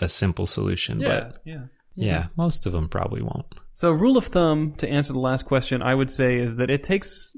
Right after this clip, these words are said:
Speaker 2: at most companies I've been at, um, the bigger the company, the longer it takes to reach a point where you can,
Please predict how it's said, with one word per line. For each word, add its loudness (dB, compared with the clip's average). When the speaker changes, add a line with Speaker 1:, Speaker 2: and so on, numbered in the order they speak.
Speaker 2:
at 0
most 2
companies 0
I've 2
been 2
at, -2
um, 0
the 2
bigger 4
the 2
company, 2
the 2
longer 0
it -2
takes -2
to -2
reach 2
a -2
point 0
where -2
you -2
can, -4